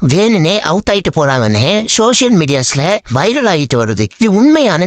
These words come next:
தெரியல. இருந்தாலும் ஹர்திக் பாண்டியா தன்னால முடிஞ்ச அளவுக்கு ரன்ஸும் விக்கெட்டும் எடுத்து தான் தராப்புல. எல் எஸ் ஜி மேட்ச் தோல்விக்கு அப்புறம் ஹர்திக் பாண்டியா கண்ணீர் விட்டு அழுதிருக்காரு. ஒருவேளை இதுதான் காரணமா இருக்குமா?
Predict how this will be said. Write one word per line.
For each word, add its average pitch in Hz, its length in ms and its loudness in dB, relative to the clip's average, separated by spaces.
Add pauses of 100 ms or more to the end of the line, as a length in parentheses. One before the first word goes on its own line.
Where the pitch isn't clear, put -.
தெரியல. 156 360 0 (200)
இருந்தாலும் 202 640 0
ஹர்திக் 185 440 -4
பாண்டியா 139 260 0 (140)
தன்னால 196 360 0 (120)
முடிஞ்ச 214 240 2
அளவுக்கு 147 460 0
ரன்ஸும் 202 600 0
விக்கெட்டும் 202 440 -2
எடுத்து 185 420 -2
தான் - 80 -
தராப்புல. 143 420 -2 (300)
எல் 175 240 0
எஸ் 285 200 -2
ஜி 165 160 -4
மேட்ச் 165 440 -2
தோல்விக்கு 208 440 0
அப்புறம் 143 440 -2
ஹர்திக் 196 400 -4
பாண்டியா 156 280 -2
கண்ணீர் 202 380 0
விட்டு 175 240 -2
அழுதிருக்காரு. 147 600 -2 (120)
ஒருவேளை 208 480 0
இதுதான் 202 400 0
காரணமா 180 540 0
இருக்குமா? 135 480 0